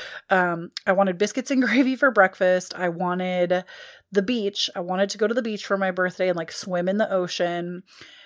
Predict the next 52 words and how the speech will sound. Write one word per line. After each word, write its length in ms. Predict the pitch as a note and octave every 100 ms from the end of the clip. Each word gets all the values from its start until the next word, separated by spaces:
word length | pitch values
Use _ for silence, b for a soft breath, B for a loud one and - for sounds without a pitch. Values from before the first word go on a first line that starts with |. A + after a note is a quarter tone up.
| B -
And 120 | G3+
then 80 | G3+
I 80 | G3
wanted 240 | F#3+ G3
sushi 360 | F#3+ G#3 - G3
for 140 | F#3
dinner. 360 | E3+ C3+ - -
And 140 | - F3
that 180 | F3 E3+
was, 160 | F3
like, 280 | F3+ E3+ -
and 100 | F#3
that's 180 | G3 G3
exactly 600 | F#3+ F3 G3+ G3+ - A3+
what 220 | A3 G#3
we 160 | G#3 G3+
did. 420 | F#3 E3 - F#3+
Like, 220 | E3+ E3+
I 120 | F#3+
had 140 | F3 E3
biscuits 340 | F3 - F#3
and 80 | F#3+
gravy 300 | F#3+ G3+ G#3+
when 120 | G#3
I 60 | G#3
woke 260 | G3+ G3
up. 260 | G3 F#3 F#3
We 100 | F3+
got 160 | F3 F3+
out 160 | F3
to 100 | -
the 100 | F3
beach. 520 | D#3+ A3 A3 A3 - - B B B
I 100 | F#3+
got 180 | F3+ D#3
sunburnt 540 | - A3+ A#3 A3+ A3
like 140 | F#3 F3
hella, 480 | - A3 A3 A3 G#3
even 200 | G3 G3
though 120 | F#3+
I 80 | F#3
put 180 | G3+
on 160 | F#3 F3
so 240 | - A3
much 240 | A3 A3 -
sunscreen. 540 | G3+ G3 G3+ G3 G3 B B B -
I 80 |
got 360 | B3 A3 C4 F4 -
into 360 | A3+ A#3+ -
the 120 | A#3+ A3
ocean, 420 | G3 - A#3+ A#3+
and 400 | G3 F#3+ F#3+